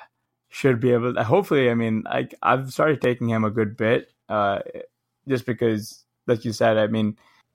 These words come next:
it's kinda difficult to see Alshon <laughs> maintaining. I think really that thread that you had pushed me over onto Mike Wallace. I've been taking him more aggressively above A D P, actually.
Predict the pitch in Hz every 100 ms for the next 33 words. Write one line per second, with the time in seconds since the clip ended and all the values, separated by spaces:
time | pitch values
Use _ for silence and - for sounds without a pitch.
0 | _ - - - - 120 131 120 110 104
1 | 110 117 107 101 - 107 98 95 107 -
2 | - 117 113 107 104 107 113 117 110 127
3 | 110 117 110 104 101 - 113 104 104 104
4 | 104 104 - 110 - 107 104 104 104 101
5 | 107 104 101 101 104 104 104 110 104 104
6 | 101 101 98 98 101 104 104 104 101 101
7 | 98 101 98 - 101 98 98 101 101 101